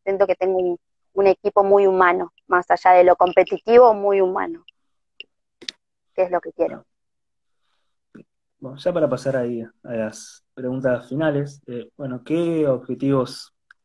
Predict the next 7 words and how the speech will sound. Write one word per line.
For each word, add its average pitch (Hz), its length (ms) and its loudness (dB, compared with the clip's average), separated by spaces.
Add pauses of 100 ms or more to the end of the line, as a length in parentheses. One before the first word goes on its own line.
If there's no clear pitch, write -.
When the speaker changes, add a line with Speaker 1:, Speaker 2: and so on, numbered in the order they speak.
(140)
Speaker 2:
tienen 120 320 -6
ahí 117 140 -6
preparados 117 460 -2
para, 107 400 -8 (240)
para 110 140 -6
el 107 60 -6
futuro? 110 520 -8